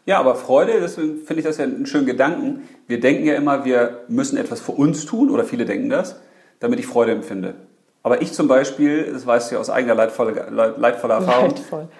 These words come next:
Speaker 1: ich krieg nicht so gern Geschenke, sondern ich schenk lieber. Also ich find's viel schöner, was zu verschenken und dann zu merken, boah, das hat geklappt oder der oder diejenige freut sich.
Speaker 2: Ja, mir macht es Freude, dir was zu schenken und, und ich sehe,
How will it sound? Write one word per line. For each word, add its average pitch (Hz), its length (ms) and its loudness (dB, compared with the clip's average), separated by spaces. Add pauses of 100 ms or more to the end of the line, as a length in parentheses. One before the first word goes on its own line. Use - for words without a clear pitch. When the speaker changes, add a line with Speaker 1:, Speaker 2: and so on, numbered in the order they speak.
Speaker 1:
ich 285 140 -2
krieg 226 260 -4
nicht 160 160 2
so 131 80 0
gern 117 200 4
Geschenke, 120 600 -2
sondern 143 240 0
ich 156 120 -6
schenk 294 240 4
lieber. - 340 -8 (840)
Also 127 100 -6
ich - 60 -10
find's 180 160 -2
viel 233 160 0
schöner, 190 320 2
was 165 180 -2
zu 175 80 -8
verschenken 185 800 -2
und 131 220 -2
dann 151 120 4
zu 151 140 -4
merken, 147 320 0
boah, 151 240 4
das 147 180 2
hat - 280 -10
geklappt - 400 -4
oder 113 180 -6
der 123 240 2
oder 120 140 2
diejenige 123 340 -2
freut - 320 -8
sich. - 180 -18
Speaker 2:
Ja, 226 100 0
mir 170 140 0
macht 165 200 -4
es 202 100 -8
Freude, 196 300 -2
dir 180 160 -4
was 180 180 -8
zu 180 80 -16
schenken 214 400 -6
und, 165 140 -6
und 165 280 -2
ich - 80 0
sehe, 262 360 2